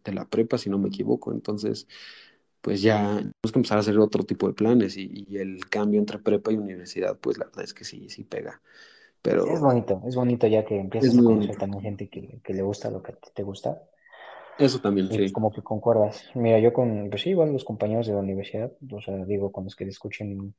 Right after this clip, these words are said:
Speaker 2: que sean amigos tuyos de, de la carrera, pues, o sea,
Speaker 1: Sí.
Speaker 2: realmente es una, es una, es una experiencia muy chistosa que,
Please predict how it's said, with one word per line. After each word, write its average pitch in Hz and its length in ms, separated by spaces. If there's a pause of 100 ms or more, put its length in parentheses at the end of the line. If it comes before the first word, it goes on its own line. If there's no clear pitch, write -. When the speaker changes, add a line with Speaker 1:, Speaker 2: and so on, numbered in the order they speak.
(140)
Speaker 2:
que - 100
sean 101 200
amigos 98 340
tuyos 98 320
de, 92 340 (340)
de 95 300
la 92 100
carrera, 101 440 (160)
pues, 110 220
o - 20
sea, 95 220
Speaker 1:
Sí. 101 60
Speaker 2:
realmente 104 440
es - 120
una, 101 540 (500)
es - 180
una, 117 180
es 117 100
una 120 100
experiencia 104 380
muy 101 140
chistosa 107 420
que, - 300